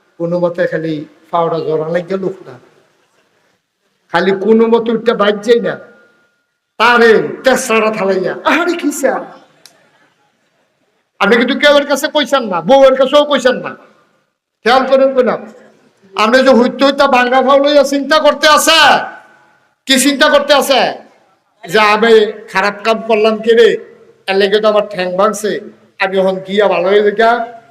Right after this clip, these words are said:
পাঁচ ওয়াক্ত মসজিদও যায়াম, এরপরে গিয়া আয়াম যায়াম, মিছা কথা আর কইতাম না, সিটারি বাটফারি ঝগড়া বিবাদ নাই।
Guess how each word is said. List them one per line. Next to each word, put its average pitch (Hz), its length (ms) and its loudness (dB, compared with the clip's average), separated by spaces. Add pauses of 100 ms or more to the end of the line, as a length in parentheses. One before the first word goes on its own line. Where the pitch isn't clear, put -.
পাঁচ 196 200 -2
ওয়াক্ত 208 220 -4
মসজিদও 202 480 -2
যায়াম, 214 440 0 (380)
এরপরে 202 360 0
গিয়া 208 200 -2
আয়াম 196 300 0
যায়াম, 208 380 0
মিছা 202 280 -6
কথা 208 200 -4
আর 202 80 -4
কইতাম 208 260 -4
না, 220 100 -2
সিটারি 208 380 -4
বাটফারি 208 340 -2
ঝগড়া 196 300 -4
বিবাদ 214 380 -2
নাই। 180 120 -4